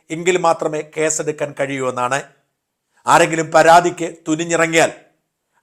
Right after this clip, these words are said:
അവർക്ക് പിന്നെ മുമ്പോട്ട് പോകാൻ കഴിയാത്ത സാഹചര്യമാണ് ഇവിടെയുള്ളതെന്നും അത്രമാത്രം സ്വാധീനം ഈ വേട്ടക്കാർക്കുണ്ടെന്നും എല്ലാവർക്കും അറിയാം. ബലാത്സംഗത്തിന് ഇരയായ ഒരു നടി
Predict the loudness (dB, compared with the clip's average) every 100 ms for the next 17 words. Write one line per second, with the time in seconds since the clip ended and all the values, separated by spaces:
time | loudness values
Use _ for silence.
0 | 2 4 4 -2 -4 -4 -6 -8 _ -8
1 | -4 -4 -4 -2 -2 -2 -4 -4 0 0
2 | -2 -2 2 2 2 0 0 -2 -6 _
3 | _ _ -6 -2 0 0 2 2 0 -6
4 | _ _ _ _ _ -2 0 4 4 4
5 | 2 -4 -4 0 2 2 2 -2 -4 -8
6 | _ _ _ 0 2 2 0 0 -2 -2
7 | -10 -10 -12 -4 0 0 -2 -6 0 0
8 | 0 -10 _ _ _ _ 4 8 8 6
9 | 0 -2 -2 0 2 6 6 4 -2 -4
10 | 0 2 2 0 -6